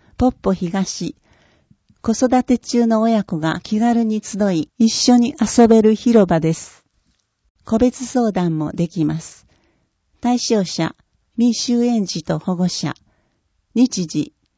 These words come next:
月曜から金曜の十時から十二時と、十二時三十分から十五時。日時、内容の順です。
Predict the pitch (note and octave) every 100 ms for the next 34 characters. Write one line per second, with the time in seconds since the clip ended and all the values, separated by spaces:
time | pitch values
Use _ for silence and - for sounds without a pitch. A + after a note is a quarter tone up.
0 | _ _ - G#3+ - B3 A#3 G3+ - E3+
1 | D#3+ E3 A3 G#3+ G#3 G3 D#3 D3 C#3+ -
2 | _ _ _ - - B3 G#3+ F3 F3 E3+
3 | D#3 D3 - - G3+ G3+ F#3 F3 - G#3
4 | - - D#3+ - _ _ _ _ _ -
5 | B3 B3 B3 G#3 E3 - A3+ A3 A3+ A3
6 | _ F3 E3+ - E3 D3+ - _ - A#3
7 | F#3+ D#3 E3 - - - _ _ _ _
8 | _ _ A#3 B3 G3 D#3+ D3+ - - G#3+
9 | A#3 A#3+ A3+ A3 G3+ F3+ D#3 E3+ D#3 C#3+
10 | D#3 - -